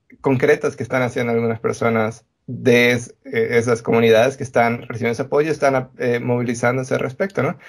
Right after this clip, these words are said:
Y creo que, claro, o sea, todos sabemos que está, está difícil la situación y va a seguirlo estando por un, por un buen tiempo, yo creo. Eh,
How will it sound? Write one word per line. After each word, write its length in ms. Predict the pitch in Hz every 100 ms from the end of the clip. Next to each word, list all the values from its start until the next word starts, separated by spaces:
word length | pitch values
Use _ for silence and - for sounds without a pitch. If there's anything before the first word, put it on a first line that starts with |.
| - - -
Y 100 | 120
creo 180 | - 185
que, 100 | 151
claro, 340 | - 104 143
o 40 | 110
sea, 220 | 120 110
todos 200 | 139 139
sabemos 300 | 101 120 123
que 60 | -
está, 560 | - 123 123 127 127 -
está 280 | 139 - 123
difícil 580 | 117 127 123 131 120 -
la 160 | 131 120
situación 460 | 123 120 117 139 147
y 80 | 120
va 160 | 117
a 40 | 120
seguirlo 320 | - 123 127
estando 440 | - 120 123 123
por 160 | 120 113
un, 180 | 117 117 _ _ _ - - _ _
por 180 | - 123
un 500 | 127 127 123 123 123 _ _ - 127 -
buen 240 | 127 120 147
tiempo, 720 | 202 131 123 131 131 202 - -
yo 220 | 131 135
creo. 380 | 131 127 147 - _ _ _ _ _
Eh, 760 | 120 120 117 113 113 113 113